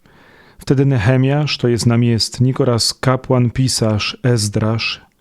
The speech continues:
jak i lewici, którzy pouczali lud, rzekli do całego ludu: „Ten dzień jest poświęcony Panu, Bogu waszemu. Nie bądźcie smutni i nie płaczcie”. Cały lud bowiem płakał,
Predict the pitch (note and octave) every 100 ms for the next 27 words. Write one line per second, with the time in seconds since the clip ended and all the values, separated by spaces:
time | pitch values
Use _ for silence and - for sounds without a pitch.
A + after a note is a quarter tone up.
0 | - B2 A2 C3 B2 C#3 C#3+ A#2+ - G#2+
1 | A2+ - D3 C#3 - C3 C#3 C3 A2+ A#2
2 | - - - - - - A#2 C3 - B2
3 | A2 G#2+ A2+ A2 A2 A2 A2+ G#2+ G#2 -
4 | - - _ - C#3 C#3+ A#2+ C#3+ C#3+ A#2
5 | A2 - - _ - C3 B2 - C#3 B2+
6 | - B2+ A2+ C#3 C3 A#2+ B2 B2 A2 G#2
7 | G#2+ C3 B2 G#2 G2+ - G#2 G2 G2+ -
8 | _ _ _ _ _ _ - C#3 C#3+ F3
9 | D3+ - G#2+ - A#2+ A2+ - G#2 G2 G2
10 | - _ _ - D3 C3+ C3 C#3+ - D3+
11 | B2+ - - G2+ F#2 _ _ _ _ -
12 | - _ _ - - A2+ A2+ A2+ A2+ G#2
13 | A2+ A2 G#2+ G#2 C3 B2+ - G#2 G#2+